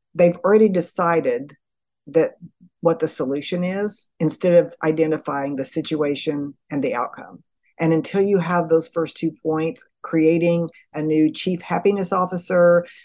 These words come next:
uh, creating a workshop, uh, devising some new initiative is really just trying to problem solve without all the information. And I see that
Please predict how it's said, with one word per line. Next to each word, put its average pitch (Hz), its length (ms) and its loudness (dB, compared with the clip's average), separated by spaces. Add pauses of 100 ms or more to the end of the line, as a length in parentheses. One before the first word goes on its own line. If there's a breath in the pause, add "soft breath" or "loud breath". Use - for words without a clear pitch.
(160 loud breath)
uh, 151 180 -4
creating 165 500 0
a 135 100 -4
workshop, 175 720 0 (400 soft breath)
uh, 143 240 -6 (380)
devising 165 560 2
some 170 240 -2
new 165 160 0
initiative 180 720 -4
is 156 200 -2
really 180 440 2
just 151 420 -4
trying 165 300 -4
to 151 80 -2
problem 165 460 -2
solve 143 260 -4
without 143 240 -4
all 139 140 -2
the 143 160 -6
information. 143 640 -6
And 147 160 -8
I 143 80 -6
see 165 300 -4
that 147 260 -4